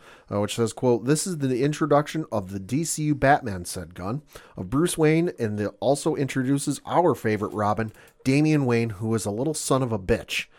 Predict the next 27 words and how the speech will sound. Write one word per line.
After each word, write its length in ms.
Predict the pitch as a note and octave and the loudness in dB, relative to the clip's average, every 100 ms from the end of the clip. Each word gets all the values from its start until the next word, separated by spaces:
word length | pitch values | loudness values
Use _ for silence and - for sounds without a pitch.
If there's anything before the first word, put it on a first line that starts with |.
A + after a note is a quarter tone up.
| - - - | -20 -16 -4
Uh, 260 | A2 G#2+ | 2 2
this, 280 | G2+ C#3 - | 4 2 0
the 180 | A#2 A2+ | -4 2
movie 240 | C#3+ E3+ | 4 4
will 160 | D3+ C3+ | 2 0
take 240 | C3+ A#2+ | 0 0
inspiration 540 | C3+ D3 D#3+ D3+ D3+ D#3 | -2 -2 4 4 4 -4
from 180 | B2 A2+ | -4 -2
the 80 | |
now 140 | A2+ G#2+ | 0 0
classic 600 | - C3 C#3+ D#3+ C#3+ A2+ | -2 2 2 2 -2 0
Batman 420 | C3+ D3 C#3 A2+ | 2 2 0 0
run 320 | G#2 G#2+ G#2+ | 0 -2 0
written 220 | A2 C#3 B2 | -2 -2 -2
by 120 | G#2 | -4
Grant 400 | F#2 A#2 D#3+ D#3 | 0 2 2 2
Morrison 580 | A#2+ G#2+ G2 - A2 - - - | 0 0 0 -2 -6 -8 -18 -4
that 140 | G#2 A2+ | -2 -2
introduced 460 | C#3 D#3 C#3 - | -4 0 0 0
Batman 380 | C3+ D3 C3+ A#2 | 2 2 2 -2
to 140 | A#2 | -2
a 40 | G#2 | -4
son 280 | - C#3 C#3 | 0 0 0
he 140 | A2 | -2
never 320 | G#2 B2+ D#3+ | 0 0 2
knew 220 | C#3 C#3+ | 2 2
existed, 580 | B2+ F#2+ A2+ C3+ - D2 | 2 0 -2 -4 -6 -18